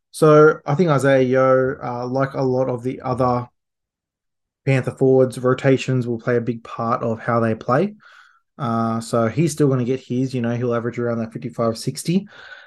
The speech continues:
Uh, but I think Hudson Young this year, I think he's gonna be in for a prime, prime season. Besides Tarpany in that four pack, I think he is the next best current player right now. Obviously, Whitehead and Papali'i getting on an age.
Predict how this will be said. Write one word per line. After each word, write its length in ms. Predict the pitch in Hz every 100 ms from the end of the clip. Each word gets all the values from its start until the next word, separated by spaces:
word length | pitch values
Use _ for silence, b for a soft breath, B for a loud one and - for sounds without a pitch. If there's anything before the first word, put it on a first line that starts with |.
| B
Uh, 400 | 123 123 120 120
but 220 | 117 127 123
I 100 | 127
think 220 | 185 147
Hudson 360 | 151 139 127
Young 200 | 117 117
this 240 | 113 110 -
year, 180 | 113 110
I 60 |
think 200 | - 123
he's 120 | 120
gonna 100 | 123
be 160 | 120 117
in 100 | 117
for 300 | 113 113 110
a 100 | 107 _
prime, 420 | - 135 123 123
prime 320 | 117 117 113 110
season. 380 | 117 104 107
Besides 640 | 107 110 147 135 131 117 - B B B _ _ -
Tarpany 640 | 131 127 135 127 127 131
in 140 | 143
that 200 | 123 120
four 160 | - 127
pack, 220 | 120 110
I 80 | 120
think 220 | - 120
he 180 | - 123
is 120 | 110
the 100 | 117
next 320 | 117 120 -
best 480 | - 117 127 123 -
current 340 | - 123 113 110
player 400 | - 123 120 120
right 260 | 117 117
now. 360 | 123 127 123 123 b b b b -
Obviously, 220 | 113 110
Whitehead 360 | 113 123 117 113
and 80 | 113
Papali'i 380 | 117 123 127
getting 240 | 113 120 113
on 140 | 110
an 140 | 110 120
age. 400 | 127 127 123